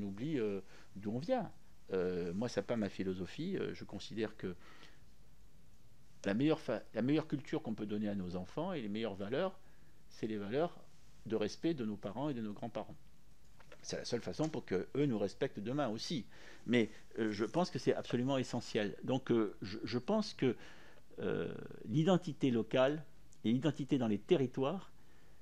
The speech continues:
euh, imaginer qu'elle puisse disparaître, c'est, ça veut dire que dans ces cas-là, il faut supprimer l'Assemblée nationale. Il n'y en a qu'à faire un, un modèle, euh, dans lequel, eh ben, les régions les plus riches, euh, envoient leurs représentants et les régions les autres, eh bien,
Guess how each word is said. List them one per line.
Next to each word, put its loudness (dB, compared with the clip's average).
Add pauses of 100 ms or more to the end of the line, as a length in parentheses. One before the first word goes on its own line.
(460)
euh, 2 (220)
imaginer 10
qu'elle 2
puisse -2
disparaître, 4
c'est, 4
ça 2
veut 4
dire 6
que 0
dans 0
ces -4
cas-là, 2
il 2
faut -4
supprimer 2
l'Assemblée 2
nationale. 0
Il -2
n'y -2
en 0
a -2
qu'à -4
faire -4
un, -4
un -4
modèle, 0 (480)
euh, -2
dans 0
lequel, 2
eh 2
ben, -2
les 0
régions 2
les 2
plus -4
riches, 0
euh, 0 (320)
envoient 4
leurs 0
représentants 2
et 2
les 4
régions 2
les 4
autres, 6
eh 2
bien, 2